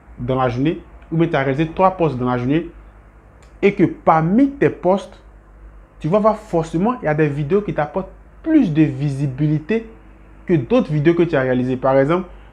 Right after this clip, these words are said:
tu as fait trois posts. Tu vas voir que parmi tes vidéos, il y a une vidéo qui t'a fait par exemple dix mille, dix mille vues. Tu vas voir qu'il y a une vidéo qui t'a fait mille vues. Une vidéo qui t'a fait par exemple cinq cents vues.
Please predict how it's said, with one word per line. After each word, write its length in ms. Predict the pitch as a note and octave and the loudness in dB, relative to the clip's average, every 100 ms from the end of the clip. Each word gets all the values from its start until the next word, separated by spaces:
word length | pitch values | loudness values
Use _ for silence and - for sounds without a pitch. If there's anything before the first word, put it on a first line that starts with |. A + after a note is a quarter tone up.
| - | -8
tu 80 | D3 | -6
as 60 | |
fait 120 | C3 E3+ | -4 -2
trois 260 | F3 E3+ | 0 0
posts. 260 | E3 B2+ - - - - | 0 -4 -6 -20 -20 -6
Tu 80 | |
vas 100 | C#3+ | 0
voir 120 | F3 F3 | 0 0
que 80 | |
parmi 260 | F3+ C#3+ F3 | 0 0 0
tes 140 | E3+ | 0
vidéos, 300 | C#3 C3+ E3 | 0 0 0
il 80 | F3 | 0
y 20 | |
a 120 | C3+ A3+ | -2 0
une 100 | A3+ | 0
vidéo 220 | E3 E3+ | 2 -2
qui 80 | E3 | -2
t'a 100 | C3+ | -4
fait 80 | D#3+ | -2
par 140 | C3+ | -2
exemple 180 | C3 C3 | -2 -2
dix 140 | C3+ | 2
mille, 240 | G3 F3 E3 | 4 4 0
dix 200 | C3+ E3+ | -2 2
mille 180 | F#3+ F3 | 2 2
vues. 220 | D3+ A3+ - - - - - - - - - - - | -2 -4 -8 -20 -20 -20 -20 -20 -20 -20 -20 -20 -2
Tu 80 | |
vas 100 | D#3 | 0
voir 40 | F3 | 2
qu'il 60 | |
y 40 | D#3+ | 2
a 100 | F#3 | 2
une 140 | A3 | 0
vidéo 200 | E3 D#3+ | 2 0
qui 80 | D#3+ | -2
t'a 100 | D3 | -2
fait 120 | D3 | -2
mille 260 | D3 F3+ G#3+ | 0 0 0
vues. 260 | E3+ A3+ - - - - - - - - | 0 -6 -10 -20 -20 -20 -20 -20 -20 -6
Une 100 | G3+ | 0
vidéo 300 | G3 E3 E3+ | 0 2 2
qui 80 | E3 | 2
t'a 100 | D#3 | 0
fait 100 | D3 | 0
par 160 | E3 C#3 | 2 2
exemple 220 | C#3 E3 | 2 0
cinq 260 | D#3+ G3 F#3 | -4 -4 -2
cents 160 | F#3 E3 | 0 -2
vues. 180 | C#3 | -2